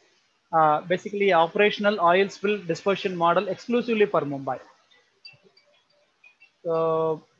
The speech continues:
yeah, uh, so, uh, exclusively, uh, for the Mumbai coastline. So we use, of course,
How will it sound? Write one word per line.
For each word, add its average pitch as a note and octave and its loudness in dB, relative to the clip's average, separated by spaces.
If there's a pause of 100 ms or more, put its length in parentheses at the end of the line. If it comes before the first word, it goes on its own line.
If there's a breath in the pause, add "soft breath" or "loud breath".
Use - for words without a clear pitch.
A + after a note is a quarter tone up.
yeah, E3+ -4
uh, D#3 0 (1700)
so, F3+ 0
uh, F3+ 2
exclusively, G#3+ -2
uh, E3+ 2
for F3 0
the E3+ -8
Mumbai D#3+ -6
coastline. A#2+ -14 (500)
So A3+ 0
we G3+ -4
use, B3 -2
of A3+ -2
course, A3+ 0